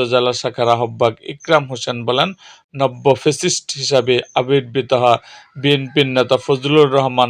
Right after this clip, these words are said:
গণ অভ্যুত্থানকে তাচ্ছিল্য করে কটাক্ষ করে যাচ্ছেন। ফজলুর রহমান যেভাবে গণ অভ্যুত্থানকারীদের কালো শক্তি হিসাবে আখ্যায়িত করে যাচ্ছেন, এ অবস্থায় গণ অভ্যুত্থানে অংশ নেওয়া বিএনপি,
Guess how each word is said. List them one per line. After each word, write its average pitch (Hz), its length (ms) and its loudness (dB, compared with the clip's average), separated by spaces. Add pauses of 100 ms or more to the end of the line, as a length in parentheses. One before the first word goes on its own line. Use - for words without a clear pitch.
গণ 127 200 0
অভ্যুত্থানকে 123 880 -4 (380)
তাচ্ছিল্য 147 580 -8 (840)
করে 123 300 0
কটাক্ষ 139 540 -4 (120)
করে 113 200 2
যাচ্ছেন। 113 400 -6 (460)
ফজলুর 135 500 0
রহমান 127 420 2
যেভাবে 123 400 2
গণ 127 240 0
অভ্যুত্থানকারীদের 123 1120 -2 (440)
কালো 156 280 2
শক্তি - 400 -10
হিসাবে 131 340 -2
আখ্যায়িত 123 440 -4
করে 123 260 0
যাচ্ছেন, 123 420 0 (420)
এ 151 120 -4
অবস্থায় 131 500 -4
গণ 139 240 0
অভ্যুত্থানে 139 760 0
অংশ 127 280 -8
নেওয়া 123 260 2 (360)
বিএনপি, 139 500 0